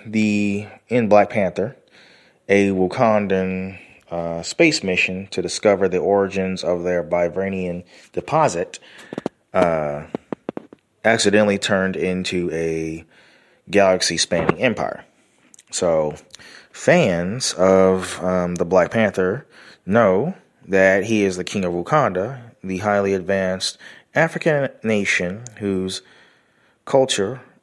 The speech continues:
uh, revolves around the incredibly, the incredibly strong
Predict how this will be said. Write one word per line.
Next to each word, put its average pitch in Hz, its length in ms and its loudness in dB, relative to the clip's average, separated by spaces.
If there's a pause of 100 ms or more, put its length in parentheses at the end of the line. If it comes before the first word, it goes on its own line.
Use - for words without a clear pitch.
uh, 95 220 2
revolves 95 640 4
around 90 640 -2
the 92 120 -4
incredibly, 110 680 0 (200)
the 90 480 -6
incredibly 95 540 -2
strong 98 600 0